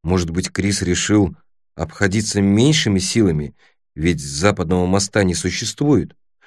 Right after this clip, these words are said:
Но почему неожиданный отдых дали именно мне, а не Илье или раненому накануне меломану? В этом было что-то обидное. Я взял меч, вдел его в петлю на поясе.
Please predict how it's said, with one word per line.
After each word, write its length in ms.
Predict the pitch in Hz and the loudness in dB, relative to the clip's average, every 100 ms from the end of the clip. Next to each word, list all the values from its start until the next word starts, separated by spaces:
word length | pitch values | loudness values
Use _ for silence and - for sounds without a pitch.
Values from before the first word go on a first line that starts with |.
| - _ _ _ | -20 _ _ _
Но 220 | 64 73 | -12 -10
почему 360 | 73 78 90 104 | -8 -6 -2 0
неожиданный 680 | 98 92 101 87 87 87 - | 2 2 2 0 0 -2 -2
отдых 360 | 92 104 98 78 | 0 0 0 0
дали 260 | 92 101 | 0 2
именно 460 | 101 92 92 92 101 | 0 0 0 0 0
мне, 400 | 123 123 82 - _ _ _ | 0 0 -2 -6 _ _ _
а 100 | 85 | -2
не 260 | 85 87 85 | 0 2 2
Илье 460 | 87 87 131 113 | 0 2 4 2
или 800 | - 73 71 73 73 76 71 69 _ _ - | 0 -8 -6 -6 -4 -2 -4 -8 _ _ -6
раненому 640 | 80 87 95 92 87 90 | 0 2 4 2 2 0
накануне 460 | 87 82 90 92 90 | -2 -2 0 2 2
меломану? 600 | 95 113 131 98 65 - _ _ _ _ | 2 2 2 0 -2 -12 _ _ _ _
В 80 | 76 | -4
этом 240 | 95 104 | -2 0
было 220 | 104 120 123 | 2 2 0
что-то 320 | - 113 123 | -2 0 2
обидное. 600 | 127 95 78 78 78 - _ _ _ - - | 2 0 0 -2 -4 -8 _ _ _ -20 -4
Я 160 | 143 165 | 2 4
взял 260 | 131 143 | 4 4
меч, 460 | 117 110 117 120 - _ _ _ | 4 4 4 2 -6 _ _ _
вдел 380 | 95 98 131 131 | -2 0 4 4
его 300 | 101 98 95 | 4 2 0
в 120 | 92 | -2
петлю 340 | - 107 104 92 | 0 0 2 0
на 120 | 87 | -2
поясе. 560 | 85 85 80 78 78 | -2 -2 -2 -4 -8